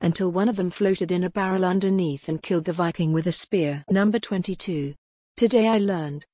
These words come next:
that scam baiters managed to trick Nigerian scammers into traveling one thousand four hundred miles and left them stranded in Darfur in a war zone.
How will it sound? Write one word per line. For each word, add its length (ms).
that 160
scam 380
baiters 420
managed 440
to 80
trick 260
Nigerian 640
scammers 520
into 200
traveling 480
one 180
thousand 440
four 320
hundred 380
miles 440
and 160
left 240
them 140
stranded 600
in 120
Darfur 640
in 100
a 80
war 360
zone. 360